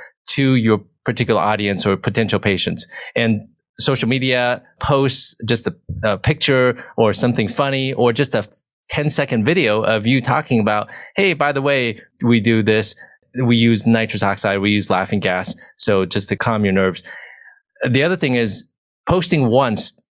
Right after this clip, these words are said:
doesn't do the trick. You have to constantly post, and, and you may have to talk about the same thing over and over.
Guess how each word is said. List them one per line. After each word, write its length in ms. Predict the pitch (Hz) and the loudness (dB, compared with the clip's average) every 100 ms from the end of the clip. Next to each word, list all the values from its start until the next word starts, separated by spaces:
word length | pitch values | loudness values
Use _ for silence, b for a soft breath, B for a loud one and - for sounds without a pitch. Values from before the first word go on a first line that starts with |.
| 123 | 0
doesn't 520 | 123 131 127 107 - | 2 2 0 -2 -4
do 140 | 127 120 | 0 2
the 100 | 107 | 0
trick. 380 | - 101 95 110 | 0 -2 0 0
You 100 | 110 | 2
have 200 | 117 113 | 0 -2
to 80 | |
constantly 600 | 107 - 123 120 113 104 | -4 -2 -4 -2 0 0
post, 380 | 101 - 107 104 | -2 0 0 2
and, 160 | 117 113 | 2 2
and 220 | 120 120 | 2 2
you 100 | 123 | 2
may 140 | 147 143 | 2 2
have 200 | 135 131 | -2 -2
to 80 | |
talk 260 | 113 117 113 | -2 -2 -2
about 160 | 117 110 | -4 -2
the 80 | |
same 240 | 104 113 113 | 0 0 2
thing 180 | 107 107 | 2 2
over 240 | 107 98 | 2 2
and 80 | 110 | 2
over. 340 | 156 120 95 | 2 0 -2